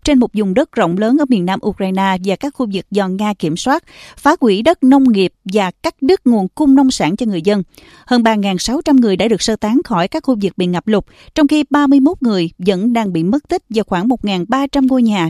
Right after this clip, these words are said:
vẫn bị ngập nước. Ukraine cáo buộc Nga đã cho nổ tung con đập từ thời Liên Xô cũ,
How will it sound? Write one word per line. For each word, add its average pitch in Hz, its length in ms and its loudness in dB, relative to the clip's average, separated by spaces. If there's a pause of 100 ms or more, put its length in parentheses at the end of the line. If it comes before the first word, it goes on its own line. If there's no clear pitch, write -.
vẫn 185 280 -4
bị 202 100 0
ngập 175 220 -4
nước. 233 240 0 (500)
Ukraine 208 480 0
cáo 254 140 0
buộc 226 260 2 (220)
Nga 240 300 2
đã 190 240 -4
cho 247 140 -2
nổ 202 300 0
tung 277 200 2
con 269 200 0
đập 196 220 -2
từ 208 80 0
thời 190 240 -2
Liên 190 180 -2
Xô 202 160 -2
cũ, 202 380 -2